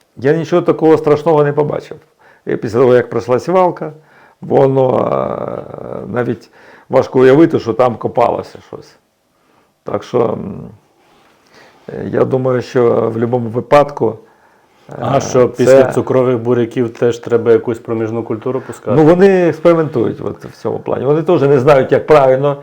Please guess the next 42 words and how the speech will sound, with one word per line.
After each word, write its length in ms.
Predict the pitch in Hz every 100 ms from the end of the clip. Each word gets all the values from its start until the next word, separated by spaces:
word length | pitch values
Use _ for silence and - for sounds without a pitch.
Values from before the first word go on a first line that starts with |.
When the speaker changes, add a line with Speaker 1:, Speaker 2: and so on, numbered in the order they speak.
| - _
Speaker 1:
треба 320 | 147 151 135
чи 120 | 131 135
не 120 | 123
треба, 300 | 165 180 139
а 540 | 123 - - 131 131 127 -
Speaker 2:
Ну, 160 | 135 127
це 180 | 127 143
Speaker 1:
для 80 |
Speaker 2:
як, 160 | 147 120
це 140 | - 135
якщо 260 | 120 156 -
пускати 480 | 135 - 143 -
пізні 460 | - - 131 120 117
яри 340 | 120 147 143 113
після 300 | 123 110 117
пізніх, 720 | 110 131 117 104 110 107 -
е, 400 | 113 107 104 104 110
ярих. 520 | 110 113 101 95 - _ _ - _
А 100 | 101
в 20 |
мене 380 | 107 123 131 127
йде 320 | 113 120 120
така 300 | 117 113 120
сівозміна, 560 | 117 117 110 113 123 117
що 160 | - 113
після 280 | 113 - 113
цукрових 420 | - 127 117 104
буряків 360 | 113 110 - 117
йдуть 180 | 110 95
зернові. 500 | 110 117 113 92 - -
Speaker 1:
Мгм. 220 | 110 120 127
Speaker 2:
Ну, 100 | 113
то 100 | 123
суто, 400 | - 127 107 101
яра 320 | 104 120 123
пшениця, 520 | 120 - 117 147 147 127
наприклад, 500 | 117 117 113 101 -
Speaker 1:
Так, 120 | 135
Speaker 2:
кукурудза 360 | 131 131 117
Speaker 1:
так. 80 | 113
Speaker 2:
не 60 | 113
йде. 260 | 107 135